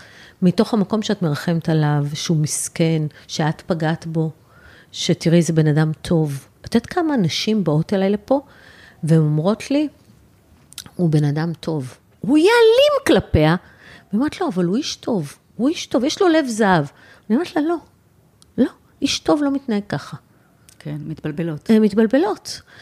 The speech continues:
Speaker 1: אבל הוא מצליח לשווק את עצמו בתור הבן אדם הטוב, גם כל מי שתפגשו אותו יגיד, "יואו, איזה, איזה איש טוב הוא, איזה גבר טוב, יש לו לב זהב." ובבית הוא מתנהג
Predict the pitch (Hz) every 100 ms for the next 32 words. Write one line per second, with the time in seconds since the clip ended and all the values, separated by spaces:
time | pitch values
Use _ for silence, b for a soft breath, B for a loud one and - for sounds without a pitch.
0 | B B 156 180 190 214 185 - - 247
1 | 339 523 - - - 185 175 - 147 131
2 | 196 - - 349 - 453 523 b b b
3 | b b 151 196 202 269 269 190 175 170
4 | 185 190 - - 294 240 175 160 - 240
5 | 262 269 196 151 165 254 262 170 202 190
6 | 190 170 175 214 - 180 233 180 - -
7 | 180 196 277 262 b b b - 208 131
8 | - 196 196 160 - - 208 180 - -
9 | 247 302 220 208 190 156 185 190 147 -
10 | B B B B - 156 151 143 151 151
11 | 208 175 - 139